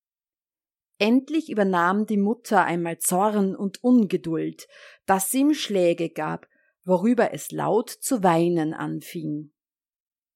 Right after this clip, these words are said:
Nun fuhr gerade die Königin vorbei, und als sie das Weinen hörte,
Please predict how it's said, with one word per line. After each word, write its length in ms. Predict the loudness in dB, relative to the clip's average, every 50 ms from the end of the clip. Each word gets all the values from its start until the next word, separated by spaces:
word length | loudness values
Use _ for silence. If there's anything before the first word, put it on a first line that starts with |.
| _ _ _ _ _ _ _ _ _ _ _ _ _ _ _ _ _ _ -4
Nun 320 | 0 2 4 4 4 2 -2
fuhr 380 | -6 -4 -2 2 2 2 2
gerade 520 | 2 0 -4 -2 -2 -2 -2 -2 -4 -6 -6
die 160 | -6 -8 -8
Königin 680 | -6 -4 -2 0 2 2 2 2 -2 -6 -8 -8 -8 -8
vorbei, 600 | -8 -8 -8 -6 -4 -4 -2 -2 -4 -4 -6 _ _ _ _ _ _ _ _ _ _ _ -2
und 220 | -2 -2 -2 0
als 320 | 0 0 0 0 -2 -4 -6
sie 80 | -6
das 300 | -4 -4 -6 -6 -6 -6
Weinen 460 | -4 -2 -2 0 -2 -2 -2 -4 -4 -4
hörte, 580 | -4 -4 -4 -4 -6 -6 -2 0 0 0 -2